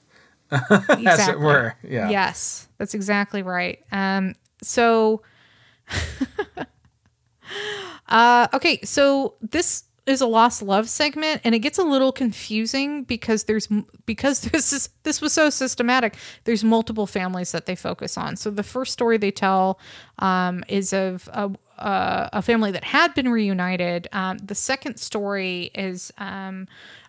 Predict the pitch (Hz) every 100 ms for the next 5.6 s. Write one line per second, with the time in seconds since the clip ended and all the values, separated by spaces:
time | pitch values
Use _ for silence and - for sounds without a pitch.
0 | _ 202 190 185 185 - - - - _
1 | - 185 175 170 - - _ _ 233 202
2 | 208 208 202 202 202 - - - - -
3 | - 202 190 175 - 220 196 190 190 185
4 | 185 - 196 180 - - 226 214 185 185
5 | 196 196 214 220 202